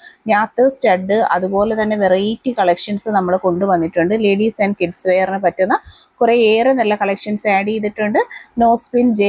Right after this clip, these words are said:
stud-ിന്റെ കളക്ഷൻ ആണ് കാണുന്നത്. തൊണ്ണൂറാണ് ഒരു ജോഡിയുടെ റേറ്റ് വന്നിരിക്കുന്നത്. Cash on delivery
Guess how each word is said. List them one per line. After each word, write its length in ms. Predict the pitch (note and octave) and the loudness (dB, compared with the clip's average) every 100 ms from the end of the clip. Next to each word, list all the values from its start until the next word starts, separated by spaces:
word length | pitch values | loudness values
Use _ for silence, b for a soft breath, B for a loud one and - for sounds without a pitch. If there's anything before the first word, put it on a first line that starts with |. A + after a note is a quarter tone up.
| G3+ | 0
stud-ിന്റെ 380 | - G#3 G#3+ G#3+ | -2 -2 -2 -2
കളക്ഷൻ 420 | G#3 F#3+ - G3 | -2 -2 -2 0
ആണ് 200 | F#3+ G3 G3 | 0 0 0
കാണുന്നത്. 500 | F3+ F3+ F#3 G#3 C4 | 0 0 0 0 0
തൊണ്ണൂറാണ് 560 | A3 G3+ G#3+ G#3+ G3+ B3+ | 0 0 0 2 2 0
ഒരു 60 | G3 | 0
ജോഡിയുടെ 520 | G3 F#3+ F#3+ F#3+ G3+ | 0 0 0 0 2
റേറ്റ് 320 | F#3+ F3+ - | 2 -2 -2
വന്നിരിക്കുന്നത്. 580 | G3+ F3+ F3 F#3 A3 G3+ A3+ | -2 0 -2 0 -2 0 -2
Cash 180 | F3+ G3 | -2 -4
on 60 | F#3 | -2
delivery 320 | F#3 F#3 F#3 | 0 2 2